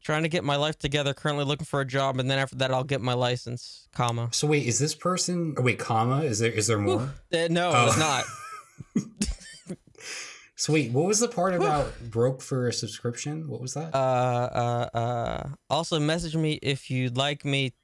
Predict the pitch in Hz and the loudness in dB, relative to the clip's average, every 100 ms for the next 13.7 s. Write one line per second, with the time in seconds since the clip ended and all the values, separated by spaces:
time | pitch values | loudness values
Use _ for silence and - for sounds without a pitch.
0 | - - - 131 131 147 160 - 131 151 | -20 -8 -2 -2 0 0 -2 -6 -4 0
1 | 143 - 135 - 120 - 131 - 117 113 | 0 0 -4 -4 -6 -2 -2 -2 -6 -4
2 | 127 123 120 - 113 113 117 120 117 - | -2 -2 -4 -4 -4 -2 -2 -2 -4 -6
3 | 113 117 123 131 110 117 101 80 - - | -4 -2 -2 -2 2 4 4 0 -6 -2
4 | 113 113 120 117 123 151 147 120 - 131 | 0 2 4 4 4 2 4 2 2 -2
5 | 131 - 147 113 110 120 - 107 - 110 | -2 -2 -2 0 2 2 -2 -6 -2 -2
6 | 104 107 92 - - - 107 - 95 87 | -2 -6 -6 -8 -10 -8 -8 -6 -6 -4
7 | 95 98 95 98 - 98 90 85 92 - | -6 -6 -6 -8 -6 -4 -4 -8 -8 -6
8 | 104 104 120 117 123 127 107 98 95 107 | -6 -4 -2 -2 0 0 0 -2 -2 -2
9 | 98 - - - 110 104 117 117 135 123 | -2 -4 -8 -8 -10 -6 -6 -6 -6 -6
10 | 147 147 - 160 165 151 175 139 131 151 | -6 -6 -2 0 2 2 2 2 2 2
11 | 143 135 143 139 127 139 143 113 110 104 | 0 0 0 0 0 0 0 -2 -2 -2
12 | 107 117 117 135 120 110 110 - 131 165 | -2 -2 -2 0 0 0 -2 -4 -2 -2
13 | 143 - 156 127 113 131 | 0 -2 0 0 0 -4